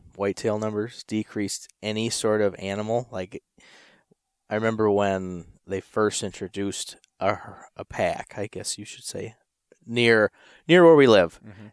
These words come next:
Speaker 1: in a, in a great big forest, and I was, you'd talk to people, and it's like, you go in that, that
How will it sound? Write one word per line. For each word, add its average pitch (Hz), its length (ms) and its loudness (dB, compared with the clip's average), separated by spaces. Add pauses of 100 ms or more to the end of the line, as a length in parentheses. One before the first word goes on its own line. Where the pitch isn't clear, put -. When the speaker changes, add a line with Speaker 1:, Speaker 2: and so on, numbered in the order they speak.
Speaker 1:
in 120 140 2
a, 101 200 4
in 110 140 0
a 98 80 0 (260)
great 120 220 2
big 98 180 -2
forest, - 600 2 (440)
and 92 480 -6 (120)
I 107 160 4
was, 101 280 0
you'd 107 200 -6
talk 107 260 2
to 92 60 -12
people, 104 400 -4
and 92 80 -6
it's - 120 -10
like, 87 220 -8
you 98 80 -4
go 110 220 4
in 104 60 0
that, 90 180 -4 (260)
that 92 240 -2